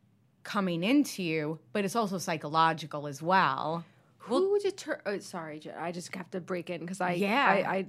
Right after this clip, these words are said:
Speaker 2: wanna understand something. You know, blue, okay, communication, red, red, whatever that is. Like, who decided this? Was there, like, a color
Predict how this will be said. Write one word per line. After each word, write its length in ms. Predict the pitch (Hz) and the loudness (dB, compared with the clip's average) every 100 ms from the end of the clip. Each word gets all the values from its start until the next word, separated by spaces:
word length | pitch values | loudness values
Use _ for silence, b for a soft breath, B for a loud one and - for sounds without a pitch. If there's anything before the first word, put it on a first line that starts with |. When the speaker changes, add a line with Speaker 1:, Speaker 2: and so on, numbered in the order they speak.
| - | -6
Speaker 2:
wanna 240 | 196 196 | -4 -2
understand 360 | 190 190 190 175 | -2 -4 -6 -8
something. 180 | - 160 b b b _ _ _ _ - | -10 -14 b b b _ _ _ _ -2
You 120 | 233 | 0
know, 60 | 196 | 0
blue, 520 | 196 254 285 285 269 | 0 0 2 4 4
okay, 240 | 220 226 196 | 4 2 0
communication, 720 | 202 196 190 185 180 175 170 | 0 0 0 -2 -2 -4 -4
red, 260 | 196 214 - | 0 0 0
red, 280 | 214 214 202 | 4 4 4
whatever 300 | 208 190 185 | 2 2 2
that 120 | 151 | 2
is. 140 | 135 | -2
Like, 120 | 202 | -6
who 260 | - - 285 | -8 -6 -6
decided 640 | - 320 - 196 202 185 | -6 -6 2 2 2 0
this? 200 | - - | -6 -10
Was 100 | 202 | -8
there, 120 | 214 220 | -4 -2
like, 160 | 233 | -4
a 60 | 196 | -6
color 680 | 196 - 196 196 196 190 | -8 -2 2 4 4 2